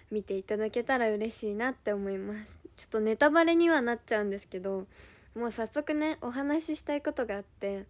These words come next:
はい、あの、つぐみさん、つぐみさんとはガチで、あの、ガチの先輩後輩なんですけど、はい。<laughs> 皆さんにね、ずっとずっと言いたかったことなんですけど、そうなんです。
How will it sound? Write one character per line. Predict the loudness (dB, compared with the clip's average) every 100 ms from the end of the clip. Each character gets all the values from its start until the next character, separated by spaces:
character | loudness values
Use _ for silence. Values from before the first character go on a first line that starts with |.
| _ -20 -20 -18
は | -10 -8
い、 | -8 -12 -16 -8
あ | -6
の、 | -4 -6 -8 -14 -20 -20 -8
つ | -2
ぐ | 2
み | 4 4
さ | 4 2 0
ん、 | -6 -20 -20 -20 -20 -20
つ | -8
ぐ | 0
み | 2 4
さ | 4 2
ん | 4
と | 4
は | 4
ガ | 2
チ | 0 0
で、 |
あ | 0 0
の、 | -2 -4 -10 _ -20 -16 -12 0
ガ | 2
チ | 4 4
の | 2
先 | 0 -2 0
輩 | 2 2
後 | 0 -2
輩 | -2 -4 -2
な | -2
ん | -4
で | -6
す |
け | -8
ど、 | -4 -4 -4 -8 _ -20 -20 -20 -20 -16 -8
は |
い。 | -6 -4 -8 -10 -2 -2 0 -2 -2 -8 -12
<laughs> | _ -20 -8 -6 -4 -6 -10 -6
皆 | 0 2 4
さ | 4
ん | 4
に |
ね、 | 0 0
ず | -2
っ |
と | -2
ず | -2
っ | 0
と | 2
言 | 2
い | 2
た | 0
か | -2
っ | -4
た | -6
こ | -4
と | -6
な | -6
ん | -8
で | -10
す | -14
け | -10
ど、 | -6 -6 -8 -14 _ _ -20 -20 -20 -20 _ _ -12
そ | -6 -2
う |
な | -2
ん | -4
で | -8
す。 | -14